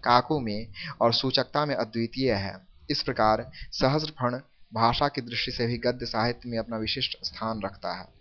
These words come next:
सहस्रफण में किए गए वर्णन विशेषकर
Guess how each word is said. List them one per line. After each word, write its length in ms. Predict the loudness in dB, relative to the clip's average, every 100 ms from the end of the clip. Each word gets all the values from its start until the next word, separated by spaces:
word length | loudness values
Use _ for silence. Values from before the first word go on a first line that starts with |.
| _ _ _ -20 -20 -20 -20 -20 -16 -14 -12 -8 -6
सहस्रफण 760 | 2 4 4 2 -2 0 0 2
में 140 | 0
किए 280 | 2 4 6
गए 200 | 6 6
वर्णन 400 | 8 6 4 0
विशेषकर 720 | 0 2 2 0 0 -2